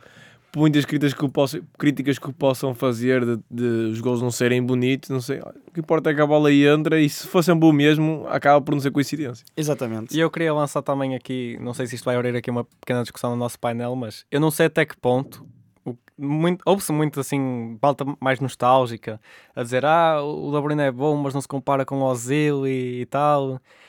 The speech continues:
Speaker 3: É assim, eu não sei até que ponto o Da-, o Da-, o Ozil tem esse lugar assim assegurado acima do De Bruyne.
Speaker 1: Eu acho que o De Bruyne já o passou
Speaker 3: Eu
Speaker 1: há
Speaker 3: acho que já
Speaker 1: muito tempo.
Speaker 3: passou também. É
Speaker 2: Sim, eu
Speaker 3: sinceramente.
Speaker 2: também acho. Sim,
Speaker 3: Acho que é um
Speaker 2: sim.
Speaker 3: jogador
Speaker 1: Aliás,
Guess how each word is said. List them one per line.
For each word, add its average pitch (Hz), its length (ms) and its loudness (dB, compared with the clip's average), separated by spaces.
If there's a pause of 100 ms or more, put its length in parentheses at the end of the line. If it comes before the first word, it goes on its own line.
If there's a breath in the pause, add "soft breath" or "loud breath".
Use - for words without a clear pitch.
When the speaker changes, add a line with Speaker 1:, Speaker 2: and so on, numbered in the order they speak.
(180 soft breath)
Speaker 3:
É - 60 -4
assim, 151 200 -4
eu 147 80 -2
não 190 100 2
sei 180 140 0
até 170 160 0
que - 80 -18
ponto 160 420 -2
o 165 360 -4
Da-, 147 220 0
o 139 140 -2
Da-, 139 160 2
o 135 180 0
Ozil 131 280 0
tem 139 160 -2
esse 139 180 -4
lugar 135 240 -2
assim 131 280 -4
assegurado 127 400 -4
acima 135 260 -4
do 139 160 -6
De 151 100 -4
Bruyne. 107 260 -6
Speaker 1:
Eu 151 140 -6
acho 117 140 -8
que - 60 -20
o - 40 -10
De 110 60 -6
Bruyne 107 160 -6
já 107 80 -2
o 104 80 -4
passou - 240 -8
Speaker 3:
Eu 127 80 4
Speaker 1:
há 139 40 6
Speaker 3:
acho 131 100 -2
que - 80 -10
já 123 60 0
Speaker 1:
muito 117 60 -6
tempo. 127 60 -4
Speaker 3:
passou 123 160 -4
também. 123 280 -4 (140)
É - 40 -14
Speaker 2:
Sim, - 20 -12
eu - 140 -8
Speaker 3:
sinceramente. 170 400 2
Speaker 2:
também 147 260 0
acho. 131 300 -2 (200)
Sim, - 140 -8
Speaker 3:
Acho 143 120 2
que - 60 -2
é 160 40 2
um - 20 0
Speaker 2:
sim. 151 80 -2
Speaker 3:
jogador 151 280 0
Speaker 1:
Aliás, 120 600 -2